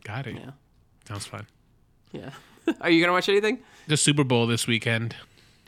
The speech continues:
Speaker 2: Oh, you watched that?
Speaker 1: Yes.
Speaker 2: Are you
Speaker 1: I
Speaker 2: watching
Speaker 1: do.
Speaker 2: it for Rihanna?
Speaker 1: Um, A little bit. <laughs>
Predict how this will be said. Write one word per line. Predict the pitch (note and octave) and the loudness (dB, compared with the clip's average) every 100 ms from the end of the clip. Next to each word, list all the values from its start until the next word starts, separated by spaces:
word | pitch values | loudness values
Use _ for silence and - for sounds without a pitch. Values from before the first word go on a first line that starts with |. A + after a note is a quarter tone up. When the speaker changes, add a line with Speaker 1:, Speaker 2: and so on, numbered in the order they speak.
| - - - | -20 -20 2
Speaker 2:
Oh, | G3 A3+ C#4 C4+ A3 D#3+ | 10 12 12 12 8 2
you | D#3 G#3 | -2 2
watched | G3+ G3+ A#3 - | 6 6 4 -2
that? | C3+ - - - - - G#3+ - | -4 -4 -8 -18 -20 -20 -18 -6
Speaker 1:
Yes. | G3 B2 - - - - - - - - | 0 0 -2 -8 -12 -16 -20 -20 -12 2
Speaker 2:
Are | |
you | G3 G3+ | 6 6
Speaker 1:
I | |
Speaker 2:
watching | F3+ D#3+ | 6 4
Speaker 1:
do. | F#3 | 2
Speaker 2:
it | |
for | - E3 | 0 -2
Rihanna? | D#3 D3 D3+ D#3+ E3+ _ _ _ _ _ - - | -2 -2 -2 -6 -8 _ _ _ _ _ -12 0
Speaker 1:
Um, | A3+ C4+ B3+ - - _ G3 | 4 4 2 -6 -20 _ 0
A | |
little | F3+ B2 | 2 2
bit. | A2 C3 - | 0 -6 -8
<laughs> | - | -8